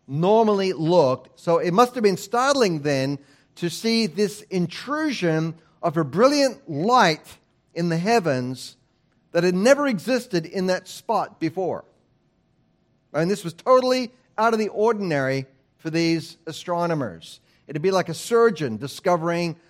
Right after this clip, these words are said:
a whole new internal organ in someone that never been there before, or the discovery of a metal in the earth that no one has identified before. It's something that anyone in those pro-, professions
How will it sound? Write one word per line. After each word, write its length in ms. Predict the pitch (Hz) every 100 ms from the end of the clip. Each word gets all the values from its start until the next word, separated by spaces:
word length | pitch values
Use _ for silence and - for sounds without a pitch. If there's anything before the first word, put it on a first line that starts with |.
| _ -
a 80 | 147
whole 500 | 185 196 190 190 -
new 500 | 170 180 180 180 170 - _ _ -
internal 600 | 165 165 - 180 180 170
organ 580 | 185 196 196 160 113 87 _
in 140 | 143 147
someone 460 | - 190 170 127
that 140 | 120 - _ _ _ 104
never 220 | 160 185
been 220 | 196 202
there 120 | 165
before, 420 | 131 - 120 85 - _ _ _ _ _ _ _ _ -
or 100 | 143
the 100 | 160
discovery 680 | 160 - 196 180 185 170 - _ -
of 160 | 156
a 60 | 156
metal 480 | 160 202 214 160 139
in 180 | 160
the 140 | 165 160
earth 360 | 226 208 135
that 160 | 147 143
no 180 | 160 180
one 180 | 180 165
has 320 | 160 170 151
identified 680 | 165 160 202 214 - 143 135
before. 460 | 127 - 123 87 - - _ _ - - _ -
It's 140 | 135
something 420 | - 226 - 202
that 140 | 180 165
anyone 380 | 233 277 247 233
in 80 | 214
those 180 | 202
pro-, 160 | - 175 - _
professions 760 | 175 165 226 202 147 127 131